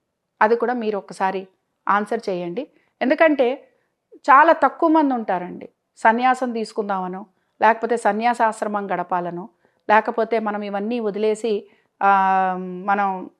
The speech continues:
భగవంతుడిని ఆశ్రయించాలనో, ఇలా ఉన్నవాళ్ళు ఎవరైతే ఉంటారో, స్పిరిచువాలిటీ అంటాం, స్పిరిచువల్ సైడ్ అంటాం, లేకపోతే స్పిరిచువల్ ఇంక్లినేషన్స్ అంటాం, ఇలాంటివన్నీ కూడా హండ్రెడ్లో నేను చూసిన వాళ్ళు పాయింట్ వన్ పర్సెంట్.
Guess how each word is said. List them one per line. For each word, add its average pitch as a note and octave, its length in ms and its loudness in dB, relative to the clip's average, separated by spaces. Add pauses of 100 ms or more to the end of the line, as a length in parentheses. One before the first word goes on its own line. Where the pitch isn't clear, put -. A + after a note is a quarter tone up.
(140)
భగవంతుడిని A3 640 0
ఆశ్రయించాలనో, F#3 920 -6 (360)
ఇలా A3+ 380 6 (220)
ఉన్నవాళ్ళు B3 440 4
ఎవరైతే G#3+ 340 0
ఉంటారో, G3 300 -4
స్పిరిచువాలిటీ A3+ 800 -2
అంటాం, F3 300 -12 (160)
స్పిరిచువల్ A3+ 460 -4
సైడ్ G3 340 -2
అంటాం, F3+ 320 -10 (440)
లేకపోతే G#3+ 340 0
స్పిరిచువల్ A#3+ 460 -2
ఇంక్లినేషన్స్ C4 840 -2
అంటాం, F3 280 -14 (400)
ఇలాంటివన్నీ G3+ 680 -2
కూడా A3+ 380 0 (420)
హండ్రెడ్లో A#3 680 2 (720)
నేను A#3+ 180 0
చూసిన A#3 300 -4
వాళ్ళు G3 440 -4 (400)
పాయింట్ G#3+ 260 2
వన్ F3+ 240 -4
పర్సెంట్. - 420 -20